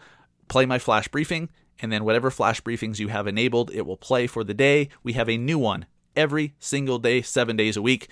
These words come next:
between one and three minutes, a new idea, a tip, a strategy, um, a story about a transaction I'm dealing with, something that I, I think would, would help you or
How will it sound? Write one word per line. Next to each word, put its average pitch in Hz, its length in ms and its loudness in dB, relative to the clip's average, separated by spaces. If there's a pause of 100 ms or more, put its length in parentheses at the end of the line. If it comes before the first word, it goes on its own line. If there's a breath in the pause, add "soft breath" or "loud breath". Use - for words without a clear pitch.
(120)
between 101 380 -8
one 143 180 2
and 135 140 -4
three 120 160 -2
minutes, 110 400 -2 (220 soft breath)
a 113 80 -6
new 113 240 -2
idea, 131 540 0
a 117 100 -6
tip, - 280 -2
a - 120 -10
strategy, 113 800 0 (300 loud breath)
um, 95 340 -8 (160)
a 101 80 -8
story 120 440 4
about 101 200 2
a - 40 -2
transaction 120 640 0
I'm 113 160 -4
dealing 117 300 -2
with, 110 320 -2 (180 loud breath)
something 165 720 -2
that 123 400 -2
I, 107 160 -4 (160)
I 107 80 -6
think - 240 -8
would, 107 220 -2 (300 soft breath)
would 113 120 -2
help 143 320 0
you 117 420 0 (220 soft breath)
or 123 260 -2